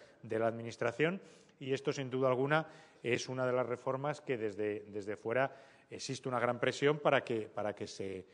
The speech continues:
se corrija. Y ahí probablemente hay una gran reducción,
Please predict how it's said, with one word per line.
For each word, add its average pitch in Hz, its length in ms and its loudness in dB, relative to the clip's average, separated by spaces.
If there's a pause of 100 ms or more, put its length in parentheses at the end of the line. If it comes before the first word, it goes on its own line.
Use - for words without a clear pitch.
(140)
se - 280 -6
corrija. 110 500 -2
Y 117 160 0
ahí 139 220 4
probablemente 143 760 2 (280)
hay 123 200 0
una 123 200 -2
gran 135 240 2
reducción, 123 640 -2